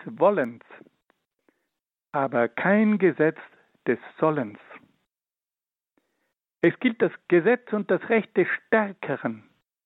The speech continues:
Der Schwächere hat sich zu unterwerfen und zu gehorchen. Wir sehen also, wie hier der Mensch von seinen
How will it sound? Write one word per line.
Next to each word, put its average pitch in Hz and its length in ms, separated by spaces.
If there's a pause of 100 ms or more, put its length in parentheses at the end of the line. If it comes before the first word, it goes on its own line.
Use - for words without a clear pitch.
(460)
Der 143 100
Schwächere 156 680
hat - 200
sich 156 240
zu 175 100
unterwerfen 185 960 (840)
und 170 320
zu 156 100
gehorchen. - 600 (3750)
Wir 143 180
sehen 190 200
also, 131 540
wie 127 180
hier 151 540 (1700)
der 117 100
Mensch 151 320 (800)
von 123 300
seinen 120 380